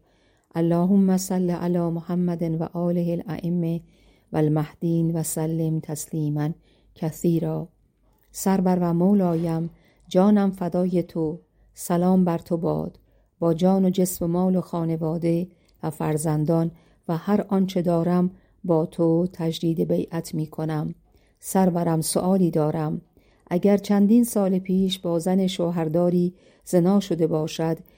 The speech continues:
و این دو از هم جدا شده و به درگاه خدا توبه کرده باشند و بعد از مدت زمانی به طور اتفاقی با هم برخورد کنند و مرد بفهمد که شوهر زن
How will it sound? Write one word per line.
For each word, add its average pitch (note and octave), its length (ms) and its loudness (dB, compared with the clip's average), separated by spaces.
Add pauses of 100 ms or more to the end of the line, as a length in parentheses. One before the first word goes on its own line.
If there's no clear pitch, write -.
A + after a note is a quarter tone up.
(160)
و F3+ 240 2
این G3 220 4
دو A3 380 4
از F#3 220 -4
هم G#3 260 2
جدا F3+ 420 2
شده F#3 500 0 (320)
و E3+ 60 -4
به E3 120 4
درگاه F#3 520 2
خدا F3+ 360 2
توبه F3+ 340 0
کرده D#3+ 360 -2
باشند E3+ 640 -2 (340)
و E3+ 80 -2
بعد G3 300 2
از F3+ 200 2
مدت E3+ 380 0
زمانی F#3 720 2 (260)
به F3+ 80 0
طور A3+ 300 4 (140)
اتفاقی F#3 720 -2
با F3 180 4
هم F3+ 260 2
برخورد F#3 580 0
کنند F3 680 0 (920)
و G3 120 2
مرد A3 520 4
بفهمد F3 720 0 (100)
که F3+ 100 -8
شوهر F#3 560 0
زن F#3 440 0